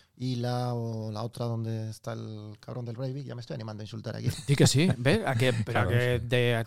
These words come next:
Speaker 2: te da así como gustera cuando
Speaker 3: Claro.
Speaker 2: lo haces.
Speaker 1: Pues esas son de máxima seguridad, son cerradas, celdas pequeñas y tiene, pero lo bueno es que la, aunque seas el peor asesino del mundo, vas a, se sabe que al final vas a salir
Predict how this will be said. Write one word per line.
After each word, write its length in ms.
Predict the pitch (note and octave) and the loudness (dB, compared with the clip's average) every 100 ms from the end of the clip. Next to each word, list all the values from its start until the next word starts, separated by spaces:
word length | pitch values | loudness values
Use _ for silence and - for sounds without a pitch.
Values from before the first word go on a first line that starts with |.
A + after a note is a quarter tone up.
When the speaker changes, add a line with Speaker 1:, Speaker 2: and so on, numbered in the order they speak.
| - | -4
Speaker 2:
te 100 | A#2 | -2
da 60 | |
así 120 | B2+ D#3+ | 0 2
como 200 | F#3 E3+ | 4 4
gustera 420 | E3 - A2+ A2 | 2 2 0 0
cuando 160 | B2 | 0
Speaker 3:
Claro. 120 | B2+ A#2 | 2 2
Speaker 2:
lo 40 | |
haces. 260 | G#2+ G#2 A2 | 0 -4 -2
Speaker 1:
Pues 180 | A#2+ - | -2 -2
esas 240 | G#2+ C3+ | -2 0
son 120 | C#3+ C3 | 2 0
de 60 | |
máxima 300 | G#2 G#2 B2+ | -2 -2 -2
seguridad, 340 | C3 C3+ D3 E3 | 0 2 2 2
son 180 | B2 A#2+ | 0 -4
cerradas, 500 | B2 D3 D#3+ F3 C3+ | -2 0 0 -2 -2
celdas 240 | A2+ A#2+ | -6 -6
pequeñas 420 | A#2+ A#2+ C#3+ D#3+ | -8 -6 -4 -4
y 20 | C3+ | -4
tiene, 200 | B2 A2+ | -6 -6
pero 220 | A2+ A2+ | -6 -8
lo 300 | - A2+ A2+ | -8 -6 -4
bueno 220 | A#2 D3 | -2 -2
es 60 | C#3+ | -2
que 100 | C#3 | -4
la, 60 | |
aunque 300 | A2+ A#2 G#2+ A2 | -4 -8 -8 -4
seas 340 | D3 D3 - A#2+ | 0 0 -2 -6
el 160 | G#2 | -8
peor 280 | - A2 C#3 | -6 -4 -2
asesino 480 | D3 D3 D3+ D3 C#3+ | -2 -2 -4 -2 -2
del 220 | C#3 C#3 | -2 -2
mundo, 340 | D3+ D#3+ E3 F#3+ - - - - - | -2 -2 -4 -6 -12 -20 -20 -20 -12
vas 300 | A2+ B2 - | -4 -2 0
a, 640 | C3+ C3+ C3+ C3+ C3+ C3 B2+ | 2 2 4 4 2 2 0
se 140 | A2+ | -2
sabe 220 | C#3 C#3 | 0 0
que 40 | A2+ | -2
al 80 | |
final 220 | G#2+ C3 G#2+ | -4 -4 -4
vas 160 | G#2 | -4
a 60 | A#2 | -4
salir 340 | C3+ F3 G#3 | 0 0 -2